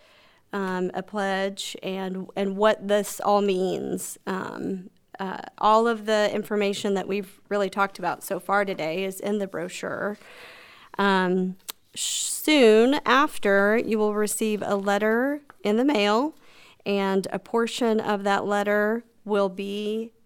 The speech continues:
a pledge card that you can detach. And if you are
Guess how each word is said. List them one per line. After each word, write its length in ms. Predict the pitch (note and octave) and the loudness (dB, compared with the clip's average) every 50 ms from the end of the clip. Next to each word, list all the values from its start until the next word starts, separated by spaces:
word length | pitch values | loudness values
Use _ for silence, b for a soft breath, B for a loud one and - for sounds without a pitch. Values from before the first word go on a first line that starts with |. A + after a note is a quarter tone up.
| _ _ _ | _ _ _
a 200 | - F3+ F3+ F3+ | -8 -6 -6 -6
pledge 380 | F3 F3+ - G#3+ - - - - | -8 -8 -6 -6 -6 -4 -6 -8
card 480 | - - A3 G#3 G#3 G#3+ A3 A3+ A3 G3 | -6 -4 -2 0 0 0 -2 -4 -4 -6
that 180 | G3 - - | -6 -6 -6
you 180 | - G3 G3+ G3 | -6 -8 -8 -8
can 440 | - - G#3+ G3 G3 F#3+ F#3 F#3 F3 | -6 -6 -6 -4 -4 -2 -4 -4 -6
detach. 880 | F3+ G#3+ A3 A3+ - A3 F#3+ G3 G3+ A3 B3+ - - - - - - b b b b b b b b b b b - | -6 -8 -8 -6 -4 -2 0 2 2 0 -2 -4 -12 -14 -14 -14 -16 b b b b b b b b b b b -8
And 540 | - G3+ G3 G3 F#3+ F#3 F3+ F3+ F#3+ F#3+ - | -4 -4 -2 -2 0 0 0 0 -2 -2 -2
if 220 | - F#3+ F#3+ - - | -4 -6 -6 -6 -4
you 240 | A3 A3+ A#3 A#3 - | -4 -2 -2 -2 -2
are 640 | - F#3+ G3 G3 F#3+ F#3+ F#3+ F#3+ F#3+ F#3+ F#3+ - | -2 0 0 2 2 2 2 2 0 0 -2 -6